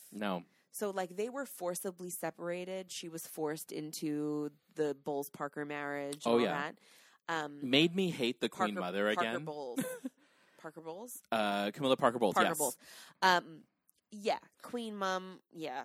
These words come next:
Speaker 1: Queen, I, I, I was like, "Oh my God." I, I thought she was just gonna be, like, ditzy, and no. I was like,
Speaker 2: She's
Speaker 1: "Oh."
Speaker 2: real manipulative.
Speaker 1: Yeah, she's being manipulative
Speaker 2: Yeah.
Speaker 1: again when,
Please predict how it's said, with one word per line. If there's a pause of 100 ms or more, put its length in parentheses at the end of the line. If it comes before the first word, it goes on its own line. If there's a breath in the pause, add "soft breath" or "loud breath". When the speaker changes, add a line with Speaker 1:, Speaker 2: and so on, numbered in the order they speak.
Speaker 1:
Queen,
I, (220)
I,
I
was
like,
"Oh
my
God."
I,
I
thought
she
was
just
gonna
be,
like,
ditzy,
and
no. (380 loud breath)
I
was
like,
Speaker 2:
She's
Speaker 1:
"Oh."
Speaker 2:
real
manipulative.
Speaker 1:
Yeah,
she's
being
manipulative
Speaker 2:
Yeah.
Speaker 1:
again
when,